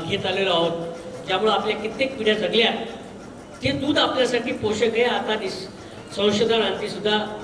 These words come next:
अ, मान्य झालेलं आहे. त्यामुळं आता सर्वांना, हां, याच्यासोबतच आता चव्हाण साहेबांनी सांगितलं की आता आपल्याला नैसर्गिक किंवा, अ, सेंद्रिय शेती करण्याची वेळ आलेली आहे.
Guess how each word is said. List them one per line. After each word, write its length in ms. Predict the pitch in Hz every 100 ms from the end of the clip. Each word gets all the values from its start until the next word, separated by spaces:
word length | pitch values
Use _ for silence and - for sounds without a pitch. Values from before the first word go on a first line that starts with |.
| - 165
अ, 60 | 160 165 160 160 160 160 156 - - - - - - - -
मान्य 280 | 196 226 233
झालेलं 260 | - 151
आहे. 120 | - 120 - - - - - 214
त्यामुळं 320 | 247 233 - - - - - - 165
आता 260 | 170 240 254
सर्वांना, 840 | - - 254 165 220 233 175 - - - - - - - - - - - - -
हां, 200 | 320 -
याच्यासोबतच 580 | - - 269 269 269 262
आता 200 | 262 -
चव्हाण 280 | 233 233
साहेबांनी 360 | 254 247 254 240
सांगितलं 640 | 240 240 247 240 240 240 - - - - - - - - - - - - 220
की 300 | 254 285 254 - 262
आता 200 | 262 254
आपल्याला 380 | 226 - 214 226
नैसर्गिक 680 | 226 180 - 226 233 - -
किंवा, 140 | 220 214 214 214 - -
अ, 520 | 156 151 147 147 147
सेंद्रिय 460 | 147 214 233 311 285
शेती 220 | - 247
करण्याची 440 | 240 202 185 -
वेळ 200 | 170 160
आलेली 300 | 147 135 120
आहे. 180 | 110 -